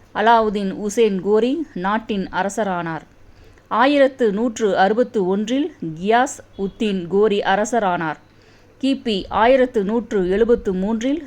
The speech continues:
கஜினியை கைப்பற்றி தன் நாட்டோடு இணைத்தார். தனது தம்பி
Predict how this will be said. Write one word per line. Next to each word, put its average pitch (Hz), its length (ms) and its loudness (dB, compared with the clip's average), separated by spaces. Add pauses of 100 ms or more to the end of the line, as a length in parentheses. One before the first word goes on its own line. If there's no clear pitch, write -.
(100)
கஜினியை 196 540 0
கைப்பற்றி 240 640 -2 (160)
தன் 190 280 0
நாட்டோடு 220 420 0
இணைத்தார். 180 560 -6 (720)
தனது 240 360 2
தம்பி 233 420 2